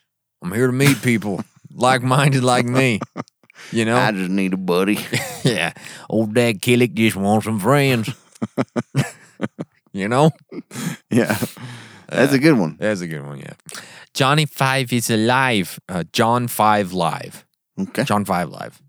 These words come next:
Speaker 1: Um, if you were stuck with
Speaker 2: The weatherman
Speaker 1: <laughs>
Speaker 2: in
Speaker 1: John Five
Speaker 2: Wisconsin.
Speaker 1: Live.
Speaker 2: <laughs> Don't miss John Five Live.
Speaker 1: <laughs> Yeah.
Speaker 2: Get up-to-date weather reports and
Speaker 1: Yeah.
Speaker 2: traffic conditions.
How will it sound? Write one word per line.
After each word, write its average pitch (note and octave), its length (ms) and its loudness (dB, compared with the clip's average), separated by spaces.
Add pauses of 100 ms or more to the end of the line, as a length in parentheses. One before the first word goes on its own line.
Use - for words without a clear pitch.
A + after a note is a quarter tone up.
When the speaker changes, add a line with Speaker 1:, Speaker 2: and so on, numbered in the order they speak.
(160)
Speaker 1:
Um, F#2 320 -8 (400)
if - 80 -12
you C#3 120 -2
were F#3+ 100 2
stuck - 500 0
with A2 320 2
Speaker 2:
The G#2+ 80 6
weatherman D#2+ 480 0 (840)
Speaker 1:
<laughs> G#2+ 280 -8
Speaker 2:
in F#2+ 500 0
Speaker 1:
John G3 160 6
Five G#3+ 400 6
Speaker 2:
Wisconsin. D#3+ 60 6
Speaker 1:
Live. A#2 840 -2 (220)
Speaker 2:
<laughs> - 400 -20
Don't C4 200 4
miss A3 140 6
John G3+ 340 4
Five F#3+ 360 2
Live. F#2+ 600 2
Speaker 1:
<laughs> C#3+ 80 2
Yeah. C#3+ 400 4
Speaker 2:
Get A2 100 4
up-to-date G2+ 380 2
weather A2 180 2
reports F2+ 560 0
and - 160 -4
Speaker 1:
Yeah. - 80 -2
Speaker 2:
traffic B2 360 2
conditions. D2+ 720 -6